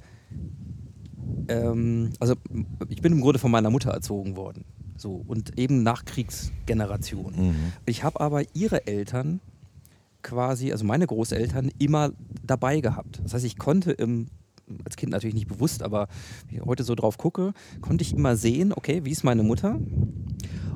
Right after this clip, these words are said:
Speaker 1: und wie sind ihre Eltern? Ja, also sozusagen direkt und, und w-, wer gibt da welche Wertvorstellungen wie weiter? Und nun habe ich natürlich Familie anders erlebt als du. Also ich bin behütet aufgewachsen, kann ich sagen. Also meine Mutter hat sich um uns gekümmert,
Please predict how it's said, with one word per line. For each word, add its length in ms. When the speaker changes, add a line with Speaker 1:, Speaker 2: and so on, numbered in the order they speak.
Speaker 1:
und 140
wie 40
sind 140
ihre 220
Eltern? 480
Ja, 160
also 240
sozusagen 600
direkt 380
und, 280
und 400
w-, 80
wer 260
gibt 220
da 140
welche 260
Wertvorstellungen 680
wie 140
weiter? 380
Und 80
nun 140
habe 140
ich 100
natürlich 300
Familie 480
anders 240
erlebt 260
als 220
du. 100
Also 320
ich 140
bin 320
behütet 360
aufgewachsen, 720
kann 120
ich 80
sagen. 460
Also 180
meine 240
Mutter 340
hat 120
sich 180
um 100
uns 160
gekümmert, 460